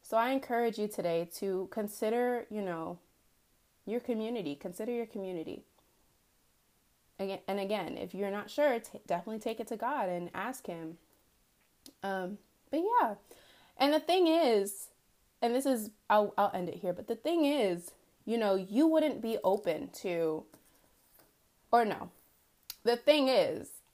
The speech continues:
I know that you're open to, you know,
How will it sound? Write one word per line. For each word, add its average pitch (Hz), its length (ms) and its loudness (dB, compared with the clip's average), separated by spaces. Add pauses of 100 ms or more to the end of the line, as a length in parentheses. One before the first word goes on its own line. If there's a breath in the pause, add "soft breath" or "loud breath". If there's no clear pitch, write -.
(440)
I 233 240 8
know 233 360 6
that 233 300 6
you're 220 140 2
open 160 460 -4 (960)
to, 226 380 0
you 202 120 -2
know, 175 300 4